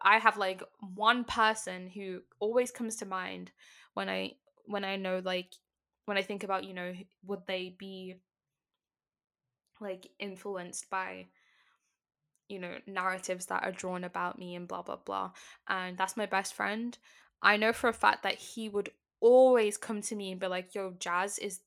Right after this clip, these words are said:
is this true? Like, what's happening? Blah, blah, blah." I know for a fact he would never be like, "Oh, yeah, that sounds about right. Fuck Jazz." Like, I know for a fact he would never do that, whereas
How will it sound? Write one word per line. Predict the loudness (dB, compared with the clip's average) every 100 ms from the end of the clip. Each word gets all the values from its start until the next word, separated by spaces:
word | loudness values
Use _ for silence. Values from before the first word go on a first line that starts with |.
| -8
is | -8 0
this | 0 0
true? | -2 -2 -2 0
Like, | -2 -4 -6 -20 -20 _
what's | -8 -2
happening? | 0 0 -2 -8 -4
Blah, | -2
blah, | -2 -4
blah." | -4 -4 -4 -8 _ -20 _ 2
I | 4
know | 4
for | 4 -2
a |
fact | 4 6 6 4
he | -4 -4
would | 0
never | -2 -2
be | -2
like, | -2 -2 -4
"Oh, | -2
yeah, | -2 -4 -8 _ _ _
that | 2 4
sounds | 0 0
about | -4 -2
right. | -2 -4 -8 _ _ _ _ _ _ _ _
Fuck | -4 -4 -4
Jazz." | -2 -2 -4 -8 -8
Like, | -6 2
I | 2
know | 4 0
for | 0
a | 2
fact | 2 2
he | -2
would | -4
never | -4 -4
do | -4 -2
that, | 0 0
whereas | 0 0 0